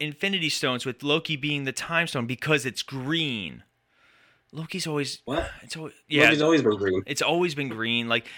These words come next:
Speaker 1: they, they, they wanna say that, like, Marvel had even, an even grander plan with all this stuff. They didn't. Like, I'll be the
Speaker 2: Yeah.
Speaker 1: first. If they wanna turn around and then re-, readjust their lore,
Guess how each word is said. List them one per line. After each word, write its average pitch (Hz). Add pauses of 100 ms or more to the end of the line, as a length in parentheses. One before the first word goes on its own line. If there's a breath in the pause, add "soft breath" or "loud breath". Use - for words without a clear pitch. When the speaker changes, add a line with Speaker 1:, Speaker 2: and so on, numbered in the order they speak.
(100)
Speaker 1:
they, 165
they, 185
they 185
wanna 247
say 170
that, 139
like, 120
Marvel 127
had 113
even, 117
an 127
even 117
grander 107
plan 131
with 131
all 127
this 139
stuff. 147 (140)
They 269
didn't. 101 (260)
Like, 151
I'll 151
be 175
the 160
Speaker 2:
Yeah. 104
Speaker 1:
first. 110 (360 loud breath)
If 180
they 247
wanna 285
turn 196
around 175
and 143
then 123
re-, 127 (200)
readjust 123
their 110
lore, 107